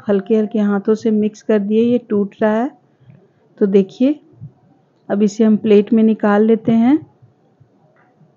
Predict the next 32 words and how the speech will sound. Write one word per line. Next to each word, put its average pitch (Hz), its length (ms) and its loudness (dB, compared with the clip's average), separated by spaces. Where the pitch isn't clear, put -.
तो 202 280 4
कभी 220 360 2
भी 233 200 2
पूरे 220 260 6
दही 220 260 4
में 226 140 2
नमक 214 420 2
ना 214 180 2
डालें, 214 460 2
नहीं 208 220 2
तो 208 140 2
दही 208 280 4
बहुत 208 280 4
जल्दी 202 340 4
खट्टा 214 360 -2
हो 208 120 2
जाता 202 360 0
है। 220 240 0
तो 233 60 2
यहाँ 208 200 2
पर 208 160 0
हम 214 160 2
एक 208 180 -6
plate 214 300 2
में 220 160 2
निकाल 214 400 0
लेंगे, 220 400 0
इसके 226 420 0
ऊपर 220 320 2
से 226 180 0
डालेंगे 202 500 2
हम 226 300 0